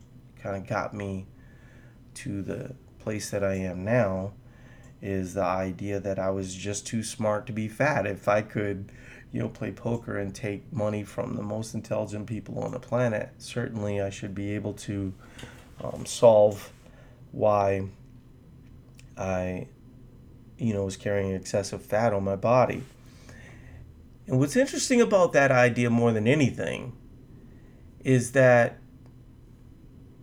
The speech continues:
it seems very simple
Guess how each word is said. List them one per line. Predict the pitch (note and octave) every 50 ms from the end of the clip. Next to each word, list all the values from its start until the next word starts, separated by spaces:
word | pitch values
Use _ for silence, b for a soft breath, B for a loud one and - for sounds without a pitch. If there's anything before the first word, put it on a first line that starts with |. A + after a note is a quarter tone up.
| - - - - - - - - - - - - - - - - - - - - -
it | D#3 D3+ - -
seems | - - - - A#3+ C#4+ D#4+ D#4+ D4 - - -
very | - A#3+ - B3+ - B2 D3+ D#3+ E3 D#3 C#3+
simple | C3 - - - - - D3 C#3+ C3+ C3 A2+ G#2+ G2+ F#2+ G#2+ C3+ E3